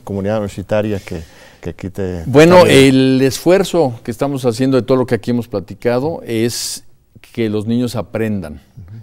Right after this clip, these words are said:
Speaker 2: mm, que aprendan mejor, que aprendan no solo asignaturas, sino también valores, las dos cosas, no es una u otra, son las dos cosas en una educación integral. Pero todo el esfuerzo educativo, y así está en la Constitución, se está centrando en las niñas, los niños, los adolescentes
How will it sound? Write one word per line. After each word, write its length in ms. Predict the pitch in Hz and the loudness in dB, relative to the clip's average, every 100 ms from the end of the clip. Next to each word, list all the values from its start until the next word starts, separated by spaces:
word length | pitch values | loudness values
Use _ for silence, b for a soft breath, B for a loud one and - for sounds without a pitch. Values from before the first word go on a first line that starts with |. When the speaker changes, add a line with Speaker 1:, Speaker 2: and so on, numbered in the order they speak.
| - | -16
Speaker 2:
mm, 420 | 110 107 110 107 107 | -8 -4 -4 -4 -6
que 160 | 110 | -6
aprendan 420 | 98 117 120 131 117 | -6 -4 -2 -2 -4
mejor, 460 | 101 - 123 - - _ - | -4 -2 -4 -4 -20 _ -20
que 140 | - 104 | -12 -10
aprendan 440 | - 110 113 113 | -6 -4 -2 -2
no 120 | 110 | -2
solo 600 | 110 120 120 117 107 107 - _ _ _ | 2 4 6 4 0 -2 -14 _ _ _
asignaturas, 880 | 104 98 101 - 104 107 180 151 117 - _ _ - | -10 -8 -10 -10 -10 -4 -2 -2 -2 -20 _ _ -18
sino 280 | - 107 | -10 -10
también 340 | - 95 104 110 | -8 -8 -6 -4
valores, 380 | 110 113 104 95 | -2 -2 -2 -6
las 160 | 107 | -6
dos 160 | 123 131 | -4 -4
cosas, 320 | 135 107 104 | -4 -6 -4
no 100 | 123 | -4
es 120 | 139 | -4
una 240 | 147 147 135 | -4 -4 -6
u 200 | 135 113 | -2 0
otra, 280 | 113 - 98 | 0 -4 -8
son 240 | 120 113 | -6 -6
las 120 | 110 | -6
dos 180 | 107 104 | -8 -8
cosas 360 | 127 127 131 - b b b - | -8 -8 -10 -12 b b b -10
en 180 | 104 | -4
una 140 | 110 113 | 0 0
educación 380 | 104 95 104 101 | -2 -6 -8 -10
integral. 420 | 92 80 80 76 b b b b b _ | -10 -12 -12 -14 b b b b b _
Pero 260 | - 131 127 | 2 4 4
todo 420 | - 170 185 196 | 6 4 6 4
el 80 | 175 | 4
esfuerzo 400 | 135 - 139 139 | 2 0 -2 0
educativo, 460 | 120 123 117 170 165 | -2 -2 0 2 4
y 60 | |
así 180 | 104 131 | 2 -2
está 140 | 120 | -4
en 40 | 123 | -6
la 100 | 117 | -6
Constitución, 540 | 120 110 107 - 143 | -8 -8 -12 -6 -6
se 100 | 123 | -4
está 220 | 113 123 | -4 -2
centrando 600 | 120 113 104 123 127 135 - | -2 -4 -4 -2 -2 -6 -6
en 80 | 101 | -8
las 140 | 95 | -4
niñas, 420 | 120 127 131 - | -4 -2 -6 -10
los 200 | 92 95 | -10 -8
niños, 440 | 104 117 127 123 - | -4 -4 -4 -8 -12
los 160 | 92 | -10
adolescentes 720 | 95 92 92 107 110 113 101 | -6 -6 -6 -8 -6 -8 -10